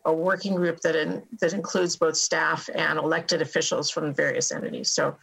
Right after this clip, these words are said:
um, and we also know that it's possible to, to call, um, a, a, an emergency or extra joint entities meeting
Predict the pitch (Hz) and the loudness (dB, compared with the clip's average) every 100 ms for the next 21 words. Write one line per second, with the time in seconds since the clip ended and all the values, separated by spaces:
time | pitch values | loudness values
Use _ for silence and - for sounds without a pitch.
0 | - - - - - _ _ - 156 156 | -20 -18 -16 -16 -18 _ _ -2 -2 -2
1 | - - - _ 185 185 185 196 202 180 | -4 -10 -20 _ -2 0 2 2 2 2
2 | 180 175 175 - 175 165 180 160 160 - | 2 2 0 0 0 2 2 2 2 0
3 | - 170 170 - 226 - - - - 208 | -2 0 0 -2 -4 -8 -16 -18 -6 -4
4 | - 180 175 175 - 156 156 143 - 160 | 0 2 4 4 2 2 0 -2 -4 -6
5 | - - 147 - 151 156 - - 165 165 | -2 0 0 0 -2 -2 -2 -2 0 0
6 | 196 214 196 202 185 185 165 - 196 - | 2 2 2 0 2 2 2 2 0 -2
7 | - 170 170 - 165 - 170 160 156 - | 0 0 0 0 0 2 0 0 -2 0
8 | 160 156 160 | 0 0 -2